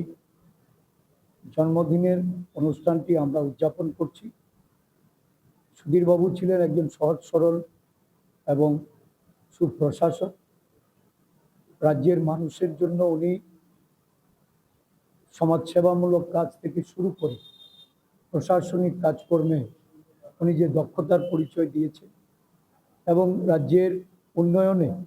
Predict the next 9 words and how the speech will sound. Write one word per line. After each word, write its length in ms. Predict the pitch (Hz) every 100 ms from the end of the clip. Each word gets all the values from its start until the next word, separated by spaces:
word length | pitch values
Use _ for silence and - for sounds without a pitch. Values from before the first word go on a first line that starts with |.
| -
অগ্রগতিতে 680 | 156 160 180 185 185 190 143 - _ _ _ - - _ _ _ - -
ওনার 220 | 175 175 156 - - _ _ _ _ _ _ _ _ _ _
শাসনকালে 680 | - 151 180 180 180 170 143 - - _ _ _ _ _ _ _ -
যে 220 | 123 170 165 143 - - -
পদক্ষেপগুলি 720 | 175 190 196 202 160 170 170
গ্রহণ 280 | 135 151 170 -
করা 160 | 170 156
হয়েছিল, 360 | 160 - 185 180 - _ _ _ _ - - - - -
আজও 360 | 160 165 180